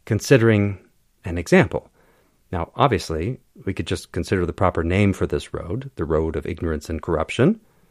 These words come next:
and we can look at the state of the world to understand that ignorance and vice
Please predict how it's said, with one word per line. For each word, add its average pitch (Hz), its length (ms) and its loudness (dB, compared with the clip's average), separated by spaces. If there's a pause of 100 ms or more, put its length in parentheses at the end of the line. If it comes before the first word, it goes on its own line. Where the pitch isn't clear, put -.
(300)
and 82 140 -8
we 90 80 -2
can 95 160 2
look 98 120 2
at 107 120 0
the 107 60 -4
state 95 300 0
of 113 60 0
the 113 80 4
world 113 460 4
to - 140 -8
understand 95 920 0 (880)
that 95 200 -4
ignorance 147 400 6
and 131 120 4
vice 87 560 -2